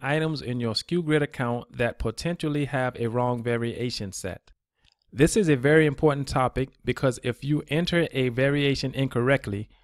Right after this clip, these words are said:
SKU Grid will put the item out of stock since the variation you entered does not exist. Once you are logged into SKU Grid, you are automatically placed on the My Items page. If you're already logged in,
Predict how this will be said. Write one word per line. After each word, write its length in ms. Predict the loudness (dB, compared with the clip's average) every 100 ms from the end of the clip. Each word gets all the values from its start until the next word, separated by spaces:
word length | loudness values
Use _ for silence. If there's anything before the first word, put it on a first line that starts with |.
| _
SKU 280 | -4 2 4
Grid 240 | 6 4
will 80 | 4
put 260 | 2 2 2
the 140 | 2
item 280 | 2 2 0
out 200 | 0 2
of 140 | 2
stock 360 | 0 0 2 0
since 240 | -2 -4
the 120 | -2 -2
variation 600 | 0 2 4 2 0 -2
you 160 | -2
entered 720 | -2 -2 -2 0 -2 -4 -6
does 220 | -2 -2 -2
not 340 | -2 -2 -4
exist. 480 | -10 -14 -4 0 0 0 _ _
Once 300 | 2 4 4
you 180 | 2 2
are 60 |
logged 380 | 4 4 2 2
into 280 | -4 -6 -4
SKU 280 | -4 -2 -2
Grid, 300 | 0 -4 -6 _ _ _
you 220 | -2 2
are 160 | 2 2
automatically 680 | 2 2 2 0 -2 -2 -4
placed 440 | -4 -2 -2 -4 -6
on 200 | -4 -2
the 100 | -2
My 320 | -2 -2 -2 -2
Items 400 | -2 -2 -4 -6
page. 420 | -6 -6 -8 -16 _ _ _ _ _ _
If 200 | 0 2
you're 180 | 2 0
already 600 | 2 2 4 4 4 2
logged 400 | 2 2 2 0
in, 320 | -2 -4 -6